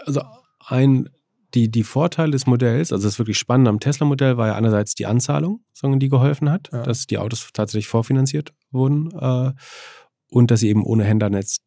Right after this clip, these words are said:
Speaker 1: direkt abgesetzt werden und damit, äh, eine höhere, sagen, Rohmarge, äh, vorhanden ist. Aber auch das scheint sich jetzt, ähm, aufzulösen. Also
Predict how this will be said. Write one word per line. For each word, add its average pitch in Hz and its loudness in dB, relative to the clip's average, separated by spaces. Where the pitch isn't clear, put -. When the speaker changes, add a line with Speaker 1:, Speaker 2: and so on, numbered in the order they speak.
Speaker 1:
direkt 98 -4
abgesetzt 92 -10
werden 117 -2
und 107 -4
damit, 101 -6
äh, 98 -4
eine 104 -2
höhere, 101 -4
sagen, 92 -6
Rohmarge, 101 -2
äh, 110 -4
vorhanden 127 0
ist. 143 -4
Aber 110 2
auch 107 2
das 117 0
scheint 120 2
sich 113 -8
jetzt, 107 -2
ähm, 104 -2
aufzulösen. 117 -4
Also 101 -10